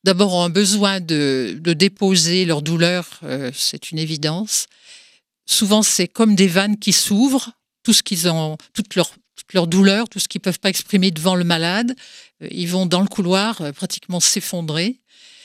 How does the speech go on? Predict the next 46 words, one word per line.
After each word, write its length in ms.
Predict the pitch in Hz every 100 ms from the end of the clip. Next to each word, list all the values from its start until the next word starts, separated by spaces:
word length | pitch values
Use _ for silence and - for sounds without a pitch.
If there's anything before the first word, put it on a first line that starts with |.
| - _ _ _
Donc 300 | 185 180 165
là, 280 | 185 185 196
c'est 180 | - -
très 320 | - - 247
important 520 | 233 214 196 - 214
qu'il 220 | 214 - 165
y 100 | 151
ait 60 |
quelqu'un 360 | - 180 202 190
qui 120 | -
puisse 320 | - 175 -
recevoir 520 | - 165 165 170 170
ça. 240 | - 214 226
Je 100 | 185
pense 380 | - 170 156 -
que 300 | 160 147 143
même 220 | 185 185
si 240 | - 185
on 180 | 165 156
fait 160 | - 170
pas 160 | 170
grand-chose, 520 | 160 160 - 202 202 151
on 120 | 151
est 80 | 147
là 280 | 143 175
et 60 | 175
ça, 160 | - 151
c'est 220 | - -
important. 540 | 151 156 - 165 185 _ _
Prendre 300 | _ 170 160
dans 120 | 160
les 120 | 156 156
bras 240 | 147 170
la 100 | 165
personne 420 | - 160 - 165
qui 120 | 160 156
pleure, 320 | - 165 -
par 160 | 156
exemple. 460 | 156 147 156 170 _ _ _ _ _ _
Ça 120 | 165
peut 180 | - 165
être, 240 | 160 -
euh, 260 | 156 147 -
un 120 | -
geste, 420 | 165 180 - -
euh, 260 | 151 143